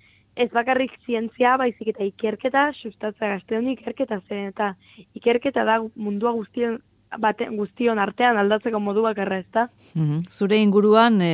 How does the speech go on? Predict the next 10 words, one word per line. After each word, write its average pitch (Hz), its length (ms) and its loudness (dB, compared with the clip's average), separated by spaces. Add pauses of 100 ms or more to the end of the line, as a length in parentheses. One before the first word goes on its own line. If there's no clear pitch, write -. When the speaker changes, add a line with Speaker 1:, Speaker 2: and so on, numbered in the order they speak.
Speaker 2:
zure 202 280 2
adineko 196 400 2
jendearen 190 480 0
artean 196 340 0
ikusten 185 380 -2
duzu, 254 420 0
ekintzailetzarako 190 1040 2 (300)
horrelako 180 480 6
gogorik, 226 400 4
ikertzeko 185 760 2